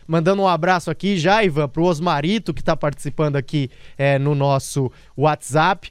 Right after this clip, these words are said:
É, também, quem perguntou mais cedo sobre o caleidoscópio, olha só, foi o Aldir,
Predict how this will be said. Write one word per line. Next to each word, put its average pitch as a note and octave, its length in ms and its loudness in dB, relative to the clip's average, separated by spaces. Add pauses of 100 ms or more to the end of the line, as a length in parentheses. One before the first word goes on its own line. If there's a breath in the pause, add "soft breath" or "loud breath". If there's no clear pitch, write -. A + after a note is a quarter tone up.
(260 soft breath)
É, C#3+ 160 0
também, F#3 500 2
quem G3 180 -4
perguntou F#3+ 520 0
mais F3 200 0
cedo F3+ 440 2
sobre E3+ 280 0
o D#3+ 60 0
caleidoscópio, D#3 840 0
olha C3+ 160 0
só, B2 260 -6 (340 soft breath)
foi F#3 240 2
o F#3 120 6
Aldir, F#3+ 600 2